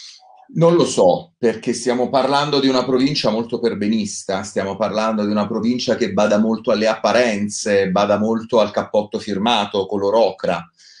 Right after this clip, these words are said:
eh, quindi non lo so, non lo so. Però probabil-, o, o forse avrebbe avuto la vita anco-, ancor più sconvolta sapendolo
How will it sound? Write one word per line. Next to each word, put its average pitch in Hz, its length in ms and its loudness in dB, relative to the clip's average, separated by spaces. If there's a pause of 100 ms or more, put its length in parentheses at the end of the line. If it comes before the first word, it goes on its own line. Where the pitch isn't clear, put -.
(120)
eh, 95 760 2
quindi 107 600 -2
non 98 180 -4
lo 98 120 -6
so, 95 540 0
non 98 260 -2
lo 98 80 -2
so. 95 360 -2 (240)
Però 107 960 6
probabil-, 101 540 -2
o, - 240 -4
o 98 180 -8 (280)
forse 117 420 -2
avrebbe 98 320 -2
avuto 104 260 0
la 95 100 4
vita 107 220 -2
anco-, 95 400 -6
ancor 104 540 0
più 113 120 -6
sconvolta 101 760 2
sapendolo 95 800 0